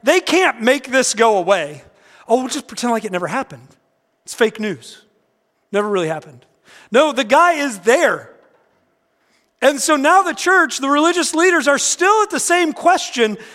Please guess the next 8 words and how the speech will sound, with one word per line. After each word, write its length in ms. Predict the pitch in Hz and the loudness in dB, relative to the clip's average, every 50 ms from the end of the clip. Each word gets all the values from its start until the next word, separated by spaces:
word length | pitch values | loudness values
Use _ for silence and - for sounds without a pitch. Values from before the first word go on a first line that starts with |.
| - _ | -20 _
they've 440 | 185 185 311 381 392 370 320 - - | 0 0 2 2 2 0 0 0 0
been 220 | 359 392 427 415 | 2 2 2 2
at 320 | 359 294 262 247 220 - - - - | 2 0 0 -2 -4 -8 -16 -20 -20
since 320 | - - - 302 269 - - | -14 -6 -4 -4 -4 -4 -4
Jesus 480 | 185 240 349 381 381 370 381 349 - | 0 2 2 2 2 2 0 0 0
walked 300 | - 302 294 277 262 - | 2 2 2 2 2 0
in 100 | 302 277 | -6 -4
Jerusalem 720 | 233 233 240 226 254 330 349 - - - 240 214 202 190 | -2 -2 0 0 2 0 0 0 0 0 0 0 0 -2